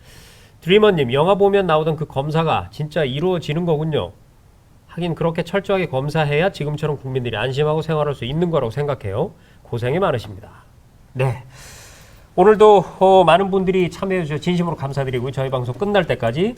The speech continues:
네, 활발한 참여를 부탁드립니다. 자, 그럼 두 번째 기사 한번 살펴볼까요? 기사에 따르면은요, 필리핀에서 폴란드산 돼지고기를 섞어 팔다가 적발된 독일 업체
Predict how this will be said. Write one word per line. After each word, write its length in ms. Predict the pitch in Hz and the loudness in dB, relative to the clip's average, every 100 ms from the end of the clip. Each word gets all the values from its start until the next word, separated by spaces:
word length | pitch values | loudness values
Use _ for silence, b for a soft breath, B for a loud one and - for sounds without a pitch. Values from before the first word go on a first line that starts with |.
| - - - | -12 -20 -16
네, 80 | 90 | -4
활발한 380 | - 190 165 135 | 0 4 4 4
참여를 300 | 117 143 190 | -4 -2 -2
부탁드립니다. 600 | 160 147 - - 90 - - - _ _ _ _ - - B B B B B | -2 -4 -4 -12 -16 -20 -20 -20 _ _ _ _ -20 -20 B B B B B
자, 120 | - 214 | 4 4
그럼 180 | 214 | 4
두 160 | 175 208 | 2 4
번째 280 | 254 254 262 | 4 2 -2
기사 200 | 220 190 | 2 2
한번 140 | 160 | 2
살펴볼까요? 680 | 156 151 147 120 117 131 214 | 0 0 0 0 2 4 2
기사에 340 | - 185 220 | 2 6 6
따르면은요, 680 | 220 170 143 143 175 139 135 - b b b b | 6 4 4 0 0 0 -2 -6 b b b b
필리핀에서 880 | - 262 254 - - 233 208 - 165 | -8 -6 -6 -8 -4 0 2 2 -4
폴란드산 720 | - 254 254 240 226 226 220 | 0 2 4 4 4 2 2
돼지고기를 800 | 139 147 175 180 185 170 190 196 | -2 -2 -4 2 2 4 2 0
섞어 320 | - - 220 | -2 -4 -4
팔다가 580 | - 208 190 190 190 202 | 0 0 2 2 4 0
적발된 560 | 156 - 170 165 170 | 0 -2 0 0 -2
독일 280 | 160 135 156 | -4 -4 0
업체 340 | 135 - 92 | -2 -2 -8